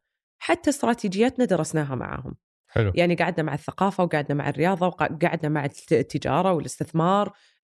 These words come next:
Speaker 1: كأيامها كانت ساقية. يعني قعدنا مع كل ال-، الجهات المعنية، آه، في منظومتنا وعملنا معها وشفنا وين يبدأ دورنا وين ينتهي دورنا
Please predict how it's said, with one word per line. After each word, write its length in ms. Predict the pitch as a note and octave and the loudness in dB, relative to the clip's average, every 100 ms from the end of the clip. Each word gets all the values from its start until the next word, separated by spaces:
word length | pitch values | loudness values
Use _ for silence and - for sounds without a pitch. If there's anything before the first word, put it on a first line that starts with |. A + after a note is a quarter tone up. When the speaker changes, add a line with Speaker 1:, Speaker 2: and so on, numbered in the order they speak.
| - | -2
Speaker 1:
كأيامها 480 | F3+ D#3+ D3+ D3+ D3+ | 0 2 2 0 -2
كانت 320 | D#3+ D3 C#3+ | -2 -2 -2
ساقية. 480 | F#3 F3+ F3 F#3+ F#3+ - - | 0 0 2 -2 -2 -8 0
يعني 180 | E3+ F3 | 2 2
قعدنا 300 | G3+ A3+ A3+ | 0 0 0
مع 160 | G#3+ | 0
كل 500 | A3+ - E4+ F4+ C#4+ | -2 2 4 6 6
ال-، 280 | F#3+ F3 - | 4 2 0
الجهات 460 | F3+ E3 F#3 A#3 F#3+ | 0 2 2 2 0
المعنية، 600 | D#3+ D#3+ F#3+ A3+ A#3+ C#4 _ _ - | 0 2 4 4 2 0 _ _ -2
آه، 200 | D#3+ F3 | 2 2
في 180 | F3 G3+ | 2 2
منظومتنا 640 | F3+ F3 E3 D#3 - - - _ _ | 4 4 2 0 -2 -6 -6 _ _
وعملنا 400 | G3+ F3+ C#4 C#4+ | 2 4 4 2
معها 360 | F3 D3 - - - | 2 0 -4 -6 -2
وشفنا 380 | A3 E4+ C#4+ | 0 0 2
وين 240 | A#3 C#4+ C#4 | 4 4 4
يبدأ 460 | C#4+ C4 G3+ A#3+ | 4 2 2 0
دورنا 480 | F#3+ A#3 B3+ B3 D4+ - | 4 4 4 0 -4 0
وين 260 | G#3+ B3 | 4 4
ينتهي 720 | A3+ G3+ - D3 C#3 C3+ - - | 4 0 -2 -2 -2 -2 -6 -6
دورنا 420 | D3+ E3 C#3+ C3 | 2 2 2 -4